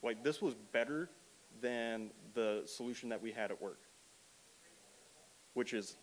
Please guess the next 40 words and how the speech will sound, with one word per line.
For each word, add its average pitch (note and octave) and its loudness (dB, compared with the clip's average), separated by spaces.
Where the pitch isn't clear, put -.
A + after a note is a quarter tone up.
really B2 2
sad G#2+ 0
because G#2+ -4
this A2+ -4
isn't G#2 -8
super - -8
great G#2 -2
or G2+ -6
fancy G#2 -4
or G2 0
anything. F#2+ -6
I B2+ 0
can't D3 2
even A2+ 0
buy G#2 0
anything B2+ -2
off B2+ -2
of C3 -4
this C3+ -2
site, C#3+ 0
and A2 -4
this A#2 -4
was G#2 -6
better G2+ 0
than A2 -4
the G2 -4
solution A2 -4
that G2 -4
we A2+ -2
had G2+ 2
at - -2
work. F#2+ -4
Like, G#2 0
that's B2 4
how B2+ 0
bad A2 0
it, G2+ -2
the G#2 -6
experience G2+ -6
was. F#2+ -6